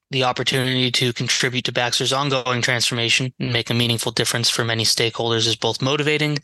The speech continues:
and well aligned with his experience in driving scale across large organizations and successfully executing against a company's strategic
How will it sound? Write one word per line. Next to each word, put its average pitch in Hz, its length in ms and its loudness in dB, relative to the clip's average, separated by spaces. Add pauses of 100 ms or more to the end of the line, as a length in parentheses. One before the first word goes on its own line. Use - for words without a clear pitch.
and 117 180 -2
well 117 180 0
aligned 113 360 0
with - 200 -8
his - 140 0
experience 110 640 0
in - 100 -8
driving 110 340 0
scale 110 440 0
across - 400 -2
large 117 240 0
organizations 110 760 0 (400)
and - 120 0
successfully 135 520 0
executing 117 460 0
against 110 400 0
a 127 40 -4
company's 113 440 -2
strategic - 580 -2